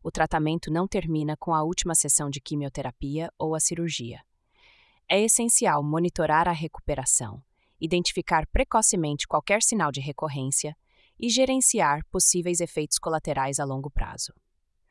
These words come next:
O doutor Wesley Andrade proporciona um acompanhamento cuidadoso,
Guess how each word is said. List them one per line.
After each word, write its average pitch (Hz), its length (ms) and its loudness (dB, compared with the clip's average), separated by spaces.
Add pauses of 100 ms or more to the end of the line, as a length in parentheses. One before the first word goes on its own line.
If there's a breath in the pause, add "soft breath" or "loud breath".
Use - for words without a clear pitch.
(260 soft breath)
O - 80 -6
doutor 170 320 2
Wesley 185 380 2
Andrade 143 360 0
proporciona 151 520 -2
um 147 40 0
acompanhamento 143 680 -4
cuidadoso, 139 680 -2